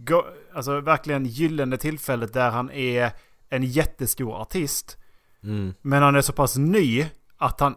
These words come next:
Speaker 2: Mm.
Speaker 1: älskar att vara den här stora artisten och inte blivit
Speaker 2: Mm.
Speaker 1: liksom, eh, fått hybris.
Speaker 2: Mm, precis.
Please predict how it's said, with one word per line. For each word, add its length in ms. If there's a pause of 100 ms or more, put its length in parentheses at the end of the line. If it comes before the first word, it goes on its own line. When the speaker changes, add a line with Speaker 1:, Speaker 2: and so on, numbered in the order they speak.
(120)
Speaker 2:
Mm. 160
Speaker 1:
älskar 300
att 120
vara 180
den 80
här 60
stora 320
artisten 480
och 240
inte 200
blivit 320
Speaker 2:
Mm. 120
Speaker 1:
liksom, 440
eh, 220 (960)
fått 240
hybris. 460 (760)
Speaker 2:
Mm, 220
precis. 440